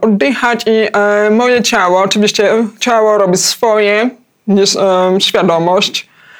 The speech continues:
To, em, pamiętam tylko, że tak daleko była powierzchnia, no to koniec życia jakby troszeczkę. No i po-, no i się dogi-, doigrałam z, ze swoimi eksperymentami, z żywiołami, a potem instruktor mnie wyciągnął.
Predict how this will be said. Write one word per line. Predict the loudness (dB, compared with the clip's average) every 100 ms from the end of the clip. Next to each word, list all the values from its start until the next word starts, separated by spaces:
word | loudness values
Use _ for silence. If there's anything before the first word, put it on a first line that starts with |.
| -20 -20 -20 -4
To, | 0 0 0
em, | 0 0 0 2 2 2 0
pamiętam | 0 0 0 0 -2
tylko, | -2 -2 -2
że | -2
tak | 0 0
daleko | 2 0 0
była | -2 0
powierzchnia, | 0 0 0 0 0 0 0 0
no | -2
to | 0 -2 0 -2 -4 -10
koniec | -4 0 2 0
życia | 0 0 0 0 0
jakby | 0 0
troszeczkę. | -2 -2 -2 -4 -4 -2
No | 0
i | 0
po-, | -2 -2
no | 0
i | 0
się | 0
dogi-, | 0 0 -2 -2
doigrałam | 0 0 0 0 0 -2
z, | -4 -6
ze | -2 0
swoimi | 0 0 0
eksperymentami, | -2 -6 -2 0 2 0 0 0 0 2 2
z |
żywiołami, | 0 0 0 0 0 0 0 -4 -18 -20 -20 -20 -4
a | 0 0 0
potem | 0 0 0
instruktor | -2 -2 -2 0
mnie | 0 0
wyciągnął. | 0 0 0 0 0 0